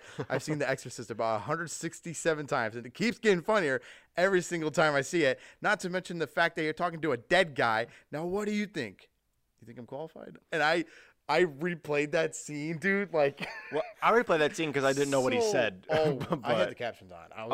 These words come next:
Speaker 1: like,
Speaker 2: Okay,
Speaker 1: "This
Speaker 2: gotcha.
Speaker 1: is so funny, dude." That was the
Speaker 2: Which
Speaker 1: part
Speaker 2: just speaks to his performance 'cause he's in it so little, but he is one of the most iconic Tim Burton slash, like,
Speaker 1: For
Speaker 2: horror
Speaker 1: sure.
Speaker 2: movie characters.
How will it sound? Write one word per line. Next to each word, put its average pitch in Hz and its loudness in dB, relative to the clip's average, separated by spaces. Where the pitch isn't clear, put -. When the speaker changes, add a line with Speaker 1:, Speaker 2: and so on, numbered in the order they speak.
Speaker 1:
like, 117 -2
Speaker 2:
Okay, 101 0
Speaker 1:
"This 92 -6
Speaker 2:
gotcha. 98 -6
Speaker 1:
is 90 -10
so 127 2
funny, 127 -8
dude." 98 -14
That 139 2
was 160 2
the - -2
Speaker 2:
Which 170 -2
Speaker 1:
part 147 6
Speaker 2:
just - 0
speaks 208 -6
to 170 -2
his 135 -4
performance 165 0
'cause 135 -2
he's 135 -8
in 160 -4
it 135 -4
so 139 0
little, 127 2
but 107 -4
he 135 0
is 110 0
one 120 0
of 110 0
the 120 0
most 113 0
iconic 110 -4
Tim 110 -4
Burton 104 -4
slash, 104 -6
like, 98 -8
Speaker 1:
For 113 -16
Speaker 2:
horror 113 -2
Speaker 1:
sure. 107 -4
Speaker 2:
movie 104 -6
characters. 98 -8